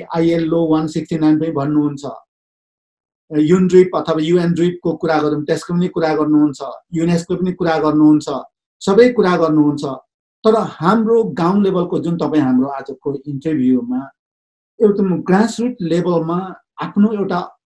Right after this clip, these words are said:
सामान्य याकथुङहरूको अधिकार connected to, होइन, त्यो, त्यो के अरे, यो हाम्रो माङ्गेना यकहरू, हाम्रो अरू, हाम्रो चाहिँ religious अथवा cultural भनौँ न, mostly आइडेन्टिटीसँग connect गरिएको स्पेसिसहरू चाहिँ त्यतिसम्म ढुट्टो हुँदाखेरि पनि उनीहरू चुप लागे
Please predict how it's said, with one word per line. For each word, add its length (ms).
सामान्य 640
याकथुङहरूको 880
अधिकार 880
connected 380
to, 60
होइन, 380
त्यो, 120
त्यो 200
के 100
अरे, 260
यो 100
हाम्रो 420
माङ्गेना 340
यकहरू, 680
हाम्रो 720
अरू, 500
हाम्रो 300
चाहिँ 260
religious 440
अथवा 340
cultural 520
भनौँ 420
न, 80
mostly 340
आइडेन्टिटीसँग 680
connect 420
गरिएको 460
स्पेसिसहरू 760
चाहिँ 200
त्यतिसम्म 840
ढुट्टो 320
हुँदाखेरि 560
पनि 180
उनीहरू 260
चुप 200
लागे 380